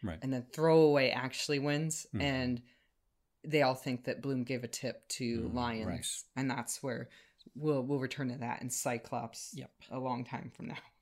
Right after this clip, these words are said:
Speaker 1: Yep.
Speaker 2: But, and, uh, yeah, this is the first time we meet Lenehan. Before we get into him, uh, we see Bloom at the bottom. He's phoning, is the boss. So it,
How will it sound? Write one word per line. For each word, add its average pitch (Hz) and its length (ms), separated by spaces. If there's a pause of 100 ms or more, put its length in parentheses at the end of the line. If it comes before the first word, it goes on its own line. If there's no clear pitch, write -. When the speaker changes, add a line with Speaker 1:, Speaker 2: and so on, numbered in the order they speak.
(120)
Speaker 1:
Yep. - 0
Speaker 2:
But, - 200 (540)
and, 175 300
uh, 175 420
yeah, 233 220
this - 160
is 311 100
the - 80
first 202 260
time 180 120
we 156 100
meet 139 180
Lenehan. 123 580 (480)
Before 226 240
we 254 100
get 226 160
into 185 160
him, 180 640 (380)
uh, 160 420
we 160 60
see 175 160
Bloom 170 260
at 165 100
the 170 140 (160)
bottom. 262 540
He's 175 200 (320)
phoning, 220 720 (240)
is 180 240
the 185 100
boss. 180 460
So 156 420
it, 120 180